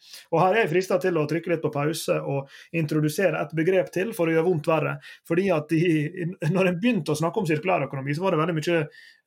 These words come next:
eh, ble det veldig ofte satt likhetstegn mellom sirkulærøkonomi og resirkulering. Men det er veldig viktig å betone at i sirkulærøkonomien så er en jo nær sagt ikke fornøyd med, i hermetegn, resirkulering. I sirkulærøkonomien ønsker en jo oppsirkulering.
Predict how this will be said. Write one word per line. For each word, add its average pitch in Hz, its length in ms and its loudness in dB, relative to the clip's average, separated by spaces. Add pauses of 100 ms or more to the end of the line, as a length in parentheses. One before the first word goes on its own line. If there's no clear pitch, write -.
eh, 139 400 0
ble 156 120 2
det 156 80 4
veldig 170 160 2
ofte 160 160 -2
satt 156 220 0
likhetstegn 147 800 -2
mellom 151 360 0
sirkulærøkonomi 139 880 -4
og 143 180 2
resirkulering. 139 840 -2 (440)
Men 151 100 2
det 175 80 4
er 196 60 2
veldig 214 180 2
viktig 247 180 0
å - 60 -2
betone 160 420 -2
at - 160 -16
i 151 100 -2
sirkulærøkonomien 147 1040 -4
så 185 380 0
er 208 140 0
en 160 140 2
jo 160 80 0 (560)
nær 180 120 2
sagt 196 200 -2
ikke 160 160 -2
fornøyd 165 520 2
med, 135 240 -2
i 147 60 4
hermetegn, 175 460 0 (180)
resirkulering. 139 680 0 (260)
I 151 80 0
sirkulærøkonomien 147 880 -2
ønsker 151 380 0
en 135 100 -2
jo 139 140 -4 (160)
oppsirkulering. 147 1000 -4